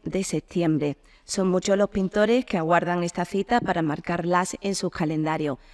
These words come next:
Fecha señalada no solo por los pintores participantes,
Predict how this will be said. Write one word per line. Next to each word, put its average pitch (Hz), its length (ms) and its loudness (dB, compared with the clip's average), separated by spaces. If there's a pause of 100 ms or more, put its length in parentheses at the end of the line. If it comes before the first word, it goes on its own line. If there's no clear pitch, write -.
(140)
Fecha 262 340 2
señalada 285 520 4
no 254 120 6
solo 233 280 4
por 180 120 -2
los 175 120 0
pintores 185 380 0
participantes, 185 840 -2